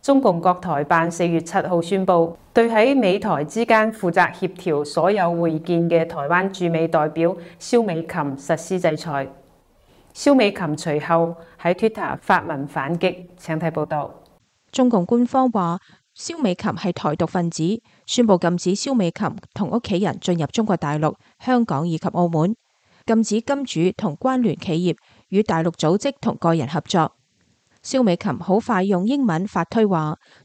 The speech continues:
Speaker 2: 中國共產黨又制裁我啦，呢個係第二次。舊年八月，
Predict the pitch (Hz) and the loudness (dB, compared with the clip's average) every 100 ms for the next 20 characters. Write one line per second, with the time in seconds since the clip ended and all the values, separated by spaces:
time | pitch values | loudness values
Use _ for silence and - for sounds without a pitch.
0 | - 359 302 220 180 202 175 220 165 220 | -14 -6 -2 0 -2 0 -2 0 0 0
1 | 247 _ - 196 170 - - 185 - - | -2 _ -2 0 0 -2 -4 -4 -4 -8
2 | 151 165 185 - _ _ - 226 180 156 | -6 -4 -4 -6 _ _ -4 0 0 -2
3 | 156 151 160 208 175 - _ _ _ _ | -4 -4 -4 -2 -2 -4 _ _ _ _
4 | _ _ _ _ - 226 269 277 190 175 | _ _ _ _ 0 2 2 -2 -2 2
5 | 180 | 0